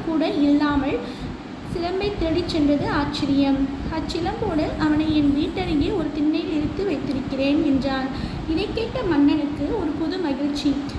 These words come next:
அது தேவியின் ஊடலை தணிக்க உதவும் என்று எண்ணி மகிழ்ந்து, சிறிதும் ஆராயாமலே அவன் முடிவு செய்துவிட்டான். கோவலனுடைய பழைய தீவினையும் தன் பயனை ஊட்டும் காலம் நெருங்கிவிட்டது. ஆகவே அரசன்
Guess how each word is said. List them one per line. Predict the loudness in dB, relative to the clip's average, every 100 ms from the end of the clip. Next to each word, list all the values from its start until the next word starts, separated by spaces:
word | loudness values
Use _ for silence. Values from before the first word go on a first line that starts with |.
| -4
அது | -2 0
தேவியின் | 2 0 0 -2 0 2 2
ஊடலை | 2 0 -2
தணிக்க | 2 2 2 0
உதவும் | 0 0 0
என்று | 2 2 2 2 2
எண்ணி | 4 4 4 0 -2
மகிழ்ந்து, | 0 2 2 2 0 -2
சிறிதும் | -4 -2 -4 -4
ஆராயாமலே | 0 0 0 0 2 2 2
அவன் | 0 2 4
முடிவு | 4 2
செய்துவிட்டான். | 0 -2 0 0 -2 -2 -2 -2 -4 -8 -10 -8 0
கோவலனுடைய | 2 2 0 0 0 0 -2
பழைய | 0 0 0 0
தீவினையும் | 0 2 2 2 0 -2
தன் | 0 0 2
பயனை | 0 0 0
ஊட்டும் | 0 0 0 -2 -2
காலம் | -2 0 0 2
நெருங்கிவிட்டது. | 4 4 4 2 -2 -2 0 -2 -4 -10 -8
ஆகவே | -4 -2 -2 -2 -2 -4 -6 -4
அரசன் | -4 -4 -4 -4